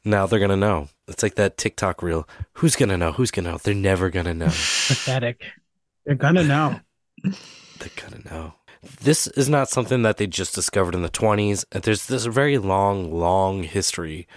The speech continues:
Speaker 1: of belief that walnuts in general were not good for crops or other species. This went back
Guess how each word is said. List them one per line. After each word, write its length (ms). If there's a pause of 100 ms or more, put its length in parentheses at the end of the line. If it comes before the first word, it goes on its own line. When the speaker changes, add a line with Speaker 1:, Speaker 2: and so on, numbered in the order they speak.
(260)
Speaker 1:
of 160
belief 420
that 220
walnuts 500
in 100
general 340
were 120
not 340
good 220
for 180
crops 440
or 160
other 180
species. 720 (500)
This 140
went 160
back 200